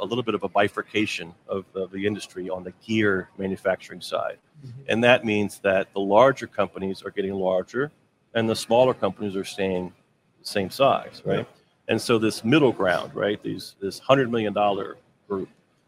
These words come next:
Speaker 1: is being bought up.
Speaker 2: Mm-hmm.
Speaker 1: Uh, and, and so, you know, um,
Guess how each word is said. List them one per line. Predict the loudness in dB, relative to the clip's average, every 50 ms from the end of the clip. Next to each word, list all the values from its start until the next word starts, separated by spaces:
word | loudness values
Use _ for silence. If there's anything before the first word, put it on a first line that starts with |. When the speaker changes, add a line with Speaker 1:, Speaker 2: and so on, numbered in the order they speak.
| _ _
Speaker 1:
is | -2 0 0 0 -2 -4 -8 -14 _ _
being | -4 -4 -2 -2
bought | 0 0 2 2 2
up. | 0 -4 -8 -14 _ _ _ _ _ _ -10 -6
Speaker 2:
Mm-hmm. | -4 -4 -2 -4 -4 -6 -8 -12 _ _ _ _ 0
Speaker 1:
Uh, | 4 6 6 6 4
and, | 2 0 0 0
and | 0 0 0 -2
so, | 0 4 6 6 8 8 8 6 6 4 0 -6 -12 _ _ _ _ _ _ _ _ _ _ _ _ _ _ _
you | -2 0
know, | 0 2 0 0 -2 -4 -10 _ _ _ _ _ _ _ 4
um, | 6 6 8 8 6 4 2 0 -4 -8 -12